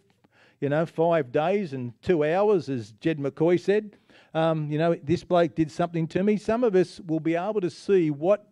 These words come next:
is at the root cause, cause of that separation or that alienation, but other times we really won't know.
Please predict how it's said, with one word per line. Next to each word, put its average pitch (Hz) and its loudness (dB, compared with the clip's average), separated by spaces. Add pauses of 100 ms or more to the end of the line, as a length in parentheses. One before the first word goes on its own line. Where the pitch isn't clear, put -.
(120)
is 160 -4
at 175 -4
the 165 0
root 175 4
cause, 180 0 (600)
cause 175 -2 (100)
of 131 -4 (120)
that 131 -10 (340)
separation 120 -12
or 110 -12
that 120 -10
alienation, 120 -8
but 127 -6
other 156 -6
times 131 -8
we 123 -6
really 127 -4
won't 123 -10
know. 120 -14